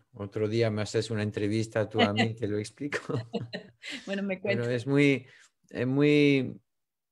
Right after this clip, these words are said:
Speaker 1: muy importante porque, eh, como abuela también, ellos, tú debes de representar como una abuela, eh, bueno, para los nietos que tienes en España, demasiado lejana, pero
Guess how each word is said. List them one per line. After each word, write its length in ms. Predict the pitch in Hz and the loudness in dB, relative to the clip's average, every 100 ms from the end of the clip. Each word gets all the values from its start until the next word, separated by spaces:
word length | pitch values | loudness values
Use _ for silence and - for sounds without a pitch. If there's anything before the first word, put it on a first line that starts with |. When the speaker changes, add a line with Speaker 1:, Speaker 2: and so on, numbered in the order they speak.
| _ _ _ - | _ _ _ -14
Speaker 1:
muy 380 | 120 139 151 | -6 -2 0
importante 680 | 160 147 156 151 190 202 139 | 0 0 0 2 0 4 2
porque, 840 | 120 127 117 123 127 123 120 113 _ _ _ _ _ | 4 2 0 2 4 4 2 0 _ _ _ _ _
eh, 380 | - 127 123 117 - | -14 -12 -10 -12 -4
como 320 | 127 123 120 | 0 4 4
abuela 540 | 120 156 202 170 139 | 6 8 8 6 4
también, 680 | 131 120 135 151 139 143 127 _ _ _ _ _ _ _ | 0 0 4 4 4 0 -8 _ _ _ _ _ _ _
ellos, 680 | 123 123 127 131 120 - _ | -4 -2 2 2 0 -6 _
tú 120 | - 147 | 0 4
debes 280 | 135 135 | 6 4
de 100 | 127 | 4
representar 840 | 120 117 117 123 117 120 139 143 - | 0 0 -2 -2 -2 2 2 2 0
como 360 | 120 117 113 | -2 0 2
una 200 | 113 113 | 0 -2
abuela, 880 | 110 113 127 135 127 120 110 107 - _ _ _ _ _ _ _ _ _ | -2 0 0 2 0 0 -2 -4 -10 _ _ _ _ _ _ _ _ _
eh, 220 | - - _ _ | -20 -20 _ _
bueno, 440 | _ 113 120 131 117 | _ -10 -6 -4 0
para 140 | 110 | 2
los 180 | 110 110 | 2 2
nietos 420 | 139 156 - 151 | 2 0 2 0
que 100 | - | 0
tienes 320 | 143 143 143 139 | 0 2 0 -2
en 80 | |
España, 480 | 131 - 139 147 143 | -6 -2 0 2 0
demasiado 540 | 117 110 107 - 123 113 | 0 -2 -4 -2 0 0
lejana, 580 | 117 - 180 131 110 | 0 0 0 0 -2
pero 440 | - 120 123 117 | -2 0 0 0